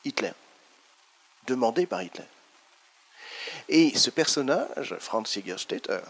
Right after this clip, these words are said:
a dit non, je ne ferai pas la guerre. Ça lui a valu d'être emprisonné,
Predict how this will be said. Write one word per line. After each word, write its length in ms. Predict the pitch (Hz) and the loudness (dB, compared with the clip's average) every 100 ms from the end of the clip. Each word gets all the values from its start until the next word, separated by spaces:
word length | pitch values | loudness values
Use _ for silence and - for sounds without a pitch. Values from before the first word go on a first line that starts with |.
| - | -6
a 100 | 120 | -4
dit 140 | 123 123 | -2 -2
non, 180 | 90 90 - | -6 -8 -10
je 80 | - | -8
ne 40 | |
ferai 140 | - | -6
pas 160 | 90 98 | -4 -4
la 80 | 80 | -4
guerre. 160 | 65 64 - - _ _ - - - | -8 -14 -18 -20 _ _ -12 -10 2
Ça 180 | - | 6
lui 140 | 165 175 | 10 10
a 60 | |
valu 320 | 151 147 147 127 | 10 8 6 4
d'être 260 | 107 - | 2 2
emprisonné, 880 | 101 - - 85 90 196 302 349 175 | -2 -2 -6 -6 -2 -2 0 -4 -8